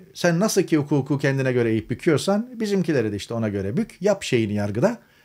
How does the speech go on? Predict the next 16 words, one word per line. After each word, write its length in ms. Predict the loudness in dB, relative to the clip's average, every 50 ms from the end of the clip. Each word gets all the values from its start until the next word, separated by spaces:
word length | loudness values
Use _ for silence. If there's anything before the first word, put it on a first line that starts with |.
| _ _ _ _ _
Bu 80 | -2 0
şekilde 320 | 2 2 0 0 0 2
yürüyelim. 540 | 2 4 4 6 6 6 6 6 2 0 -4 -10 _ _ _ _ _ _ 0
Yani 220 | 2 2 4 4
benim, 360 | 4 4 4 4 2 0 -2 -4 -2
ben 140 | -2 -2 0
şu 140 | 0 0
anda 120 | 2 2 2
çok 220 | 2 0 0 -2
sıkıştım. 480 | -4 -4 -4 -4 -4 -4 -4 -4 -2 0
Benim 300 | 0 -2 -2 -4 -8 -12 -8 -2
konfor 320 | 0 0 2 2 2 4
alanımı 360 | 4 4 2 2 2 4 4
biraz 260 | 6 4 4 4 2 2
daha 200 | 0 2 4 4
daralt. 360 | 4 4 4 2 0 -2